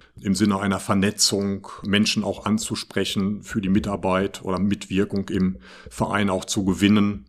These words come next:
sodass die Stiftung, ähm, da auch einen guten Ansprechpartner hat, neben vielen anderen, um diesen Meilenstein im Düsseldorfer Süden dann auch weiterzuentwickeln.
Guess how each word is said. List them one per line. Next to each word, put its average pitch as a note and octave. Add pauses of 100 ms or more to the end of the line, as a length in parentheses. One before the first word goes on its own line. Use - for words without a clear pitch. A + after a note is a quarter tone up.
(260)
sodass -
die F#2+
Stiftung, G2 (200)
ähm, F#2 (200)
da G2
auch F#2
einen F#2
guten G#2+
Ansprechpartner F#2 (340)
hat, -
neben G2
vielen G2
anderen, F#2+ (560)
um F#2+
diesen F#2+
Meilenstein G2
im F#2
Düsseldorfer G2
Süden G2
dann F#2
auch -
weiterzuentwickeln. F2+